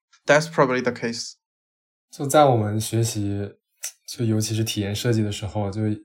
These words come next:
Speaker 2: 就在学习它的历史的时候，就体验设计它取代的就是一种以，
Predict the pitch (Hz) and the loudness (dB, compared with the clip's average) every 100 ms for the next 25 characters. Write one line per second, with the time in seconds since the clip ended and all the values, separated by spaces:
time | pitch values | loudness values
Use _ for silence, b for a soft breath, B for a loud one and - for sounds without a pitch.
0 | _ _ _ _ _ 147 131 120 113 110 | _ _ _ _ _ -16 -4 0 0 0
1 | 107 107 113 107 101 - - 127 117 104 | -2 -2 0 0 -4 -12 -4 0 0 -2
2 | 98 92 98 98 B B B B _ _ | -6 -6 -6 -8 B B B B _ _
3 | - 127 - 104 107 110 120 110 120 - | -4 -2 -2 -2 -2 0 0 2 0 0
4 | 101 110 120 104 95 107 104 104 101 90 | -2 2 4 2 0 -4 -2 -4 -4 -6
5 | 90 | -10